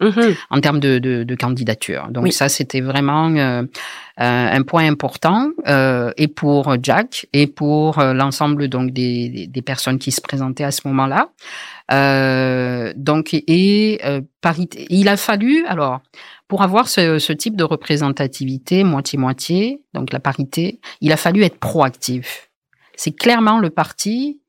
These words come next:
Speaker 2: euh, s'est engagé à aller chercher les femmes candidates.
Speaker 1: Donc, il a fallu, euh, faire un peu de promotion pour dire,
Speaker 2: Ab-,
Speaker 1: nous avons besoin de femmes dans l'équipe.
Speaker 2: Absolument,
Speaker 1: Ok.
Speaker 2: absolument. Euh, c-, ça, parce que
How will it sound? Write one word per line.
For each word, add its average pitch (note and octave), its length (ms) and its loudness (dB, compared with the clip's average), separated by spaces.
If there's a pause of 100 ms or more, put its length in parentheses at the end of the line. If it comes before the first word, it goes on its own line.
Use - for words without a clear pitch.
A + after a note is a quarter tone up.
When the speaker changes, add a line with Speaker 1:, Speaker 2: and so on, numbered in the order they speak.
(240)
Speaker 2:
euh, C3+ 420 2
s'est - 240 0
engagé E3+ 400 2
à F#3 60 4
aller D3+ 120 0
chercher - 500 -2
les C3 100 -8
femmes - 260 -16
candidates. A2 400 -8
Speaker 1:
Donc, B3+ 240 0
il - 40 4
a G3+ 40 0
fallu, G#3+ 600 0 (420)
euh, F#3+ 140 2
faire G3 220 0
un G3 100 2
peu - 140 -6
de C4 100 0
promotion G3+ 520 -2
pour G3 160 -2
dire, G3+ 140 2
Speaker 2:
Ab-, A3 100 2
Speaker 1:
nous C4 260 2
avons G3 200 0
besoin F#3 220 0
de F3+ 60 -6
femmes A3 200 2
dans F#3+ 80 -2
l'équipe. D#3+ 260 0
Speaker 2:
Absolument, C3+ 560 0 (240)
Speaker 1:
Ok. C#4 80 -2
Speaker 2:
absolument. C3+ 560 0 (500)
Euh, B2+ 100 4
c-, - 200 -4
ça, F#3+ 200 2
parce F#3+ 280 0
que E4 380 0